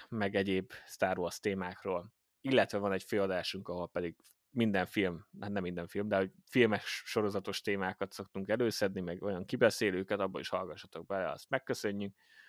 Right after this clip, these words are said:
Öm, és akkor három hét múl-, <laughs> múlva valószínűleg várunk titeket vissza, tervek szerint a Tales of the Jedi kibeszélővel, és majd utána folytatjuk az Endort is, mert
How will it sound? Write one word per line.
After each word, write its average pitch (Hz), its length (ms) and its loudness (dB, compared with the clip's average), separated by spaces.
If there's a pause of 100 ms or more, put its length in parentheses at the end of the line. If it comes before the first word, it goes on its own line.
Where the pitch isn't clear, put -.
(720)
Öm, 104 760 2 (960)
és - 140 -2
akkor 123 460 4 (840)
három 123 400 8
hét 107 200 2
múl-, 131 200 10 (340)
<laughs> - 0 - (200)
múlva 127 320 10
valószínűleg 117 840 6 (400)
várunk 110 400 10
titeket 107 500 0
vissza, 113 840 2
tervek 110 420 8
szerint 98 420 -2
a 90 160 -8 (280)
Tales 104 300 6
of 98 120 -2
the 101 160 -2
Jedi 95 380 -2
kibeszélővel, 104 1700 2 (720)
és 104 220 -4
majd 87 180 -8
utána 82 300 -8
folytatjuk - 480 -10
az - 100 -10
Endort 85 440 -8
is, - 200 -8
mert - 400 -16